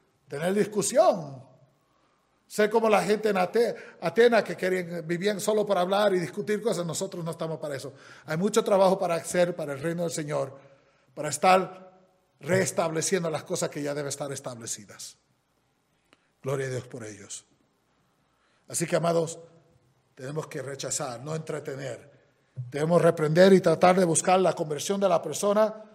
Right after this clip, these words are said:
pero no entretener sus herejías. Debemos confrontarlos amorosamente con la verdad. Si se niegan, después de haber sido advertidos varias veces,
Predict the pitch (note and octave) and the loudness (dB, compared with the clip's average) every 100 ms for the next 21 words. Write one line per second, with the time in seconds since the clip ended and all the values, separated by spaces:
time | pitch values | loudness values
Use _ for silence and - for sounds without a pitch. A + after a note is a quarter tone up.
0 | _ _ _ _ _ - D3+ D3+ E3+ E3 | _ _ _ _ _ 0 2 6 4 8
1 | E3+ E3 D#3 E3+ E3 D#3+ - - - - | 8 8 8 8 8 4 -4 -14 -20 -16
2 | - C3+ C#3+ C#3+ B2+ C3 A#2+ C3+ D3+ E3 | -10 -6 -6 -6 -6 -10 -12 -6 -4 -2
3 | D#3+ - - _ - D#3 D3+ D#3 D3+ D3+ | -4 -8 -20 _ -4 -4 -2 -4 -6 2
4 | F#3 G#3 A3 G#3+ G#3 - - - _ _ | 8 8 8 4 4 0 -8 -20 _ _
5 | - C#3+ D#3 F3+ - - F#3 G3+ G3 F3+ | -12 -6 0 2 2 2 0 0 0 2
6 | E3 D#3 D#3 E3+ F3 C#3 - - - _ | 4 6 6 8 8 6 0 -16 -20 _
7 | _ - - D#3+ D#3 D#3 F#3+ G#3+ A#3 A#3+ | _ -6 -4 -2 -4 2 4 6 6 6
8 | A#3 - - E3+ C3 - F#3+ F#3 G3 F#3+ | 4 -12 -16 -12 -10 -4 -2 2 2 2
9 | F3 G#3 G3+ F#3+ E3 E3 E3 G#3 F#3+ F#3 | 0 2 6 8 8 6 4 4 6 6
10 | F#3+ G#3 A3 E3 D3 G3+ G3 A3 A3 | 6 6 4 0 0 0 2 0 -2